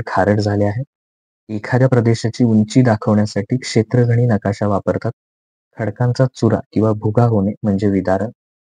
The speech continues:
तापमान कक्षे-, कक्षेची वाऱ्याची, वाऱ्याच्या कार्याला मदत होते. याच्यामध्ये चूक की बरोबर ते सांगायचं. जर विधान चुकीचं असेल ते मात्र तुम्हाला बरोबर करावं लागेल, दुरुस्त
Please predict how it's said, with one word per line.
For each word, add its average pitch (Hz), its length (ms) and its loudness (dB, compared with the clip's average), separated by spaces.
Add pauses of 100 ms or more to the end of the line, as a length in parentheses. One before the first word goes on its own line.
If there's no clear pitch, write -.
(120)
तापमान 117 680 -2
कक्षे-, - 680 -4
कक्षेची 107 480 -4
वाऱ्याची, 104 680 0 (680)
वाऱ्याच्या 107 420 -4
कार्याला 101 400 0
मदत 131 240 4 (100)
होते. - 180 -12 (160)
याच्यामध्ये 107 340 -2
चूक 110 280 -6
की 120 100 0
बरोबर 113 340 2
ते 117 120 -4
सांगायचं. 110 440 -4 (400)
जर 123 160 2
विधान 117 280 0
चुकीचं 117 440 -2
असेल 120 200 -2
ते 110 140 -2
मात्र 107 260 -2
तुम्हाला 107 340 0 (460)
बरोबर 107 340 -2
करावं 101 320 0
लागेल, 101 280 -2
दुरुस्त 104 340 0